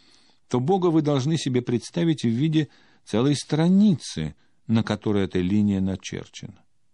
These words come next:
Мы подходим к отдельным точкам этой линии, одна за другой. Мы должны оставить А, прежде чем мы сможем достичь Б,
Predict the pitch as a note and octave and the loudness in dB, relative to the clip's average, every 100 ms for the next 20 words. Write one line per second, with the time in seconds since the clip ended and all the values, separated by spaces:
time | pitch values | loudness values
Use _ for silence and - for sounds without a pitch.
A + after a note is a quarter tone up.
0 | _ _ _ _ _ _ _ _ - F3+ | _ _ _ _ _ _ _ _ 0 2
1 | G3 D3+ - F#3 D#3+ D3 C3+ B2+ A2+ D3+ | 2 -2 0 2 2 2 0 -2 2 2
2 | D3+ A#2 G2 - C#3 - F#2+ F2 A2 G#2+ | 4 2 2 0 -2 -2 -2 0 -2 -2
3 | D#2+ E2 F#2 F#2+ F#2+ F#2 - - - - | -4 -2 0 0 0 -2 -6 -20 -20 -12
4 | - A2+ A#2 F2 D2 D#2 D#2 E2 G2 G#2+ | -4 0 0 -2 -6 -6 -8 -4 0 0
5 | G2+ - _ - - _ _ - G2+ C3+ | 0 -8 _ -20 -20 _ _ -6 0 4
6 | F3+ F3+ A#2+ B2 A#2 A2 G2+ A2+ B2 D3+ | 4 2 0 2 4 2 2 4 4 4
7 | E3+ A#2+ G2+ - - B2+ A2+ G#2 - - | 2 -2 -4 -4 -2 0 0 -2 -6 -4
8 | B2+ A#2 G2+ D#2+ _ _ _ A#2+ B2+ A#2+ | -2 0 -2 -6 _ _ _ 0 2 2
9 | F#2+ F#2 - F#2+ F#2+ F#2 - - - G2+ | 0 -2 -2 0 0 -2 -6 -8 -2 0
10 | F2 F2 E2+ E2 - A2+ F#2 D#2 D#2+ F#2+ | -2 -4 -6 -8 -8 -6 -6 -6 -2 0
11 | G2+ | -2